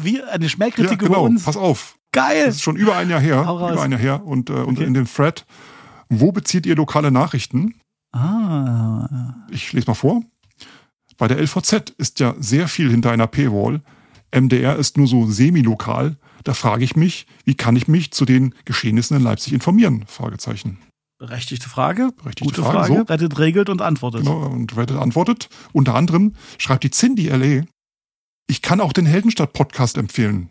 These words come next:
Speaker 1: Danke, Cindy.
Speaker 2: Aber Rakuni antwortet, „Der ist leider wirklich schlecht geworden.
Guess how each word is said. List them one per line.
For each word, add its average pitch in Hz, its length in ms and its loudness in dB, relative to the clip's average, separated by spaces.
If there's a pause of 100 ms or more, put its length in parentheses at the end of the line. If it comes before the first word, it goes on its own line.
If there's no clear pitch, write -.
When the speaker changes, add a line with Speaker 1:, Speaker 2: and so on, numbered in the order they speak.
(120)
Speaker 1:
Danke, 113 280 -8
Cindy. 170 420 0 (240)
Speaker 2:
Aber 143 480 0 (600)
Rakuni 165 680 2 (240)
antwortet, 127 720 -2 (1300)
„Der 196 180 2
ist 160 200 -2
leider 143 360 2
wirklich 151 300 2
schlecht 147 260 0
geworden. 113 440 0